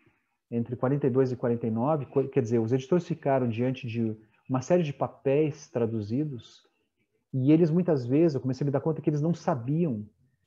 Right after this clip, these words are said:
é, aonde alocar certas, certos trechos traduzidos. Então, por exemplo, tem trechos que tão, é, que, que estavam no Crepúsculo dos Ídolos,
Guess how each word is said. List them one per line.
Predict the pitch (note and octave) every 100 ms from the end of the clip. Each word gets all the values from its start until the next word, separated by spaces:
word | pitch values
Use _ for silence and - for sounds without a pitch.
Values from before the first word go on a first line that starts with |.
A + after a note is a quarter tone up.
| _
é, | - A#2+ -
aonde | C#3 F#3+ F#3
alocar | E3 D#3+ D#3+ E3 E3 E3
certas, | - - B2+ B2 A#2 A2
certos | - - C#3 B2 A#2+
trechos | - C3+ C3+ -
traduzidos. | B2+ A2+ G#2 G#2 G2 - - _ _ _ _
Então, | C#3
por | C3+ C3
exemplo, | A#2+ A#2+ A#2
tem | - C3
trechos | B2+ C#3 E3+ F3 - A2 - - _ _ _ _ _ _ _ _ -
que |
tão, | C3 D3+ D3+ D3+ C#3+
é, | B2+ A#2
que, | A2 - -
que | -
estavam | - C#3+ D3
no | C3+
Crepúsculo | C#3 C#3 F3 E3+ C#3+ B2
dos | A#2 A2 A2+
Ídolos, | F3+ E3 A2 G#2 -